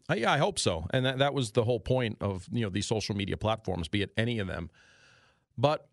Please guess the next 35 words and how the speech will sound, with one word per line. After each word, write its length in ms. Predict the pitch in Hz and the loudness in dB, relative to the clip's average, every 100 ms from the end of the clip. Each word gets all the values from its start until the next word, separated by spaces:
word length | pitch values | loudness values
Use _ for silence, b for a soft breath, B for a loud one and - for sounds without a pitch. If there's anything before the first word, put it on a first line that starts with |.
| _ | _
you 140 | - 165 | 0 2
know, 60 | |
it 100 | 151 | 2
was 240 | 143 147 160 | 2 2 2
the 120 | 180 | 2
organized 420 | 175 165 160 165 | 2 2 2 2
debate. 340 | 165 131 143 - | 2 2 2 2
The 120 | 123 | 2
R 200 | 123 131 | 2 2
N 120 | 127 | 0
C 260 | 110 - 127 | 0 0 0
did 180 | 135 127 | 0 0
sanction 420 | 135 123 - 117 | 0 0 0 0
this 120 | 107 | 0
debate. 500 | - 98 104 113 - | -2 0 0 0 -2
Um, 460 | 113 107 101 98 - _ - | -2 0 0 -2 -6 _ 2
I 120 | 120 | 2
said, 360 | 120 127 127 107 _ 131 | 4 0 0 -6 _ -2
you 100 | 135 | -2
know, 60 | |
point 280 | 110 143 131 | 2 2 2
blank 300 | 123 147 120 | 2 2 0
from 100 | - | -2
the 60 | 104 | -2
start, 400 | - 123 120 87 - | 2 2 0 -2 -2
I 160 | 110 | 0
am 260 | 107 104 101 | 0 -2 -2
disappointed 640 | 113 107 - 120 113 110 | 0 -2 0 0 0 0
in 80 | 110 | 0
Fox 400 | - 113 107 - | 2 2 0 0
News's 360 | 117 110 98 | 0 0 -2
stance 640 | 87 - 113 104 113 139 - | -4 0 0 2 -2 -4 -4
that, 280 | 104 101 - b b b b b | -2 -2 -6 b b b b b
you 80 | 120 | -2
know, 260 | 107 104 | -2 -2